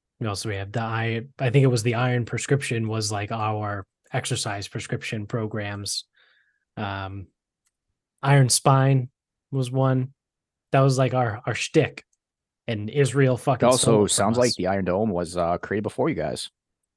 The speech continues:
Speaker 1: Nope. Impossible. Still gonna sue.
Speaker 2: I lost you for a second.
Speaker 1: Oh. I'm here.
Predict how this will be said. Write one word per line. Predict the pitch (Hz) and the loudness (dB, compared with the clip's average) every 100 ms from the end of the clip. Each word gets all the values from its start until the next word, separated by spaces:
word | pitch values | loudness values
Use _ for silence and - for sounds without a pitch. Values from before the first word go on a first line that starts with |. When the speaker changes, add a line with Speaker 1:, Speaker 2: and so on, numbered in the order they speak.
| _ _ _ - | _ _ _ 0
Speaker 1:
Nope. | 131 135 _ _ _ _ _ _ _ _ _ _ _ _ - | 0 0 _ _ _ _ _ _ _ _ _ _ _ _ -6
Impossible. | 110 110 95 107 95 - _ _ _ _ _ _ _ _ _ _ _ _ _ _ _ _ _ _ _ _ _ _ _ _ _ _ _ _ _ _ _ _ _ _ _ _ | -4 -4 -6 -8 -12 -16 _ _ _ _ _ _ _ _ _ _ _ _ _ _ _ _ _ _ _ _ _ _ _ _ _ _ _ _ _ _ _ _ _ _ _ _
Still | - - 117 | -4 0 0
gonna | 107 | -2
sue. | - 117 101 - _ _ _ _ _ _ _ 107 101 - _ _ _ _ _ - | -4 -4 -6 -10 _ _ _ _ _ _ _ -20 -18 -20 _ _ _ _ _ -4
Speaker 2:
I | |
lost | 80 65 - | -4 -4 -8
you | - | -12
for | 85 | -12
a | |
second. | - 78 - 90 _ _ _ _ - | -12 -14 -14 -18 _ _ _ _ -12
Speaker 1:
Oh. | 101 - _ _ _ _ _ _ _ _ _ _ _ - | -12 -12 _ _ _ _ _ _ _ _ _ _ _ -2
I'm | 117 | -2
here. | 101 98 | -2 -6